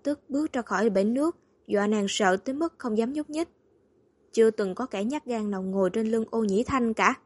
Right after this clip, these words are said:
hắn bình thản nói. Hết cách rồi, xuống cũng không được, nàng đành làm theo cách hắn dạy, kẹp chặt hai chân,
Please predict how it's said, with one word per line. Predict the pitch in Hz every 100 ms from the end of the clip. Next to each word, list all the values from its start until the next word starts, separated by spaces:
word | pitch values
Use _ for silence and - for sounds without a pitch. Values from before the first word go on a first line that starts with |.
| _ _ _ _
hắn | 240 254
bình | 247 190
thản | 180 196
nói. | 254 262 302 _ _ _ _ _ _ _ _ _ -
Hết | 320 -
cách | 294 311 -
rồi, | 214 190 - -
xuống | - 277 285
cũng | 226 226
không | 247 220
được, | 196 - _ _ -
nàng | 214 196
đành | 196
làm | 202 190
theo | 196 214
cách | 240 294
hắn | 294 302
dạy, | 254 180 185 _ _ _ _
kẹp | - 208 -
chặt | 208 208
hai | 247 233
chân, | 254 247